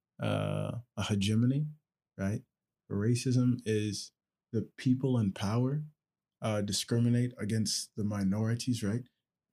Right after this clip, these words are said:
So legitimately speaking, reverse racism is the minority, the ones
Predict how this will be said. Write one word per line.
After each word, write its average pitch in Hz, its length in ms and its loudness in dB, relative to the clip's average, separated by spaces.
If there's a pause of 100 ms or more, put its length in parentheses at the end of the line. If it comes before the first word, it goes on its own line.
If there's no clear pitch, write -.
(200)
So 107 840 0 (920)
legitimately 127 680 2
speaking, 98 500 -6
reverse 107 440 -4
racism 107 500 -2
is 117 280 -2
the 104 100 0
minority, 98 960 0
the 110 80 -2
ones 110 480 0